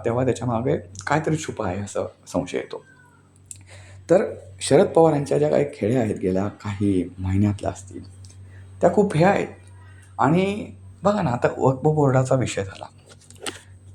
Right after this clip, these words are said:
राष्ट्रवादी श-, अध्यक्ष शरद पवार समजा प्रकृती अस्वस्थ असते असं पण म्हणू आपण.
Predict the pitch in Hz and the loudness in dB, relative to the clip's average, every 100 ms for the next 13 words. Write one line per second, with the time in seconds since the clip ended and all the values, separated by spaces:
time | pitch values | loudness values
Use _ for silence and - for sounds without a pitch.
0 | - 98 101 - 120 123 - 104 - 110 | -2 0 2 4 2 2 2 0 0 -4
1 | 101 - 104 98 120 98 113 104 98 92 | -6 -8 -6 -4 -4 -2 -2 -2 -4 -6
2 | 92 95 - - - - - - - - | -4 -4 -6 -14 -20 -20 -20 -20 -20 -20
3 | - - - - - 123 131 123 113 107 | -20 -20 -20 -20 -4 -2 0 0 0 2
4 | 110 107 98 - 123 156 165 151 90 82 | 0 0 -4 -2 -2 0 0 0 0 -2